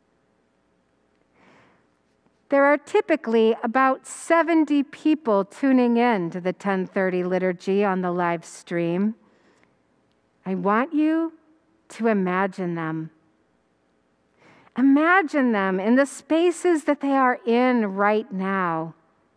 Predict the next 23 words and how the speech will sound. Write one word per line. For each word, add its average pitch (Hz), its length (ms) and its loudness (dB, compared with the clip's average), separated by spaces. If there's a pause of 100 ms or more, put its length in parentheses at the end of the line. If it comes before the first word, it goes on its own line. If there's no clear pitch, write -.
(1080)
Imagine 196 800 0
that 190 180 -8
all 302 360 4
the 330 140 0
rooms 294 520 4
that 240 220 -2
we 330 260 2
are 269 300 2
in 277 420 2
are 233 220 -2
connected 262 680 0
one 381 480 4
to 330 300 2
the 285 260 2
other, 170 480 -2 (1600)
including 233 560 0
the 233 80 0
church 220 380 -8
here. 180 500 -4 (1700)
Just 320 360 0
collapse 240 760 2
the 294 140 0
space - 760 -4